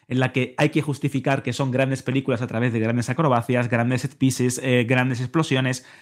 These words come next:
y luego una, una vertiente en el género blockbuster de realismo sucio, ¿no? De grandes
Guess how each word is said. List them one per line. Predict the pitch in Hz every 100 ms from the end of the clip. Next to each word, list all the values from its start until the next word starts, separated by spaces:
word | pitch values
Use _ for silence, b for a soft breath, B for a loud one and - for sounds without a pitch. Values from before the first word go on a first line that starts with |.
| B B
y | 151
luego | 147 170 190 196 -
una, | 151 156 160 151 147 139 135 127 -
una | 135 160 156
vertiente | 143 135 165 165 156
en | 139
el | 127 120
género | 147 143 139
blockbuster | 135 127 143 165 139
de | 131
realismo | 127 120 135 120 120
sucio, | - 113 104 107
¿no? | 170
De | 120
grandes | 117 131 135 135